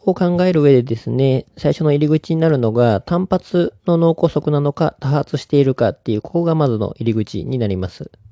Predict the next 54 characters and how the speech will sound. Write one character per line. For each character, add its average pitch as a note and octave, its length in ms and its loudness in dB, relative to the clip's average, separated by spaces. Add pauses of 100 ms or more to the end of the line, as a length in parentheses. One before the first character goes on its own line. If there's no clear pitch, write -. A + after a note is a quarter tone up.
(760)
今 G3+ 200 -2
か - 100 -4
ら C#3 100 0
話 C#3+ 280 -2
す - 60 -8
の B2+ 160 0
は B2+ 240 2
原 D#3+ 220 -2
則 E3+ 340 -2
的 E3 200 -6
な E3+ 100 -2
話 E3 360 -2
で C3 100 2
あ A2+ 40 0
っ - 40 -6
て、 A#2+ 320 -2
例 D#3+ 180 -2
外 F#3 140 -4
は F3+ 100 -2
も E3+ 80 -4
ち E3 120 -10
ろ C3+ 100 0
ん G2+ 40 -4
存 C3 200 -6
在 C3 180 0
す - 120 -10
る C#3 100 -2
ん A#2+ 80 -4
で G#2 80 -4
す - 100 -20
け A2+ 100 -4
ど G#2 100 -4
も、 A2+ 280 -2 (380)
基 - 140 -18
準 C4 100 -2
か D3 100 -2
ら A#2 100 -2
考 C#3 340 -8
え C#3 60 -6
る C3 60 -6
と A2+ 140 -6
で G2 100 -8
す - 160 -20
ね、 A#2+ 320 -4 (680)
動 F#3 160 0
脈 G#3+ 180 -6
硬 A3 220 -2
化 E3+ 220 -2
の E3+ 120 -2
方 F3+ 240 -2
が C3+ 260 -2
進 D#3+ 280 -6
ん D#3 40 -8
で、 E3 300 -2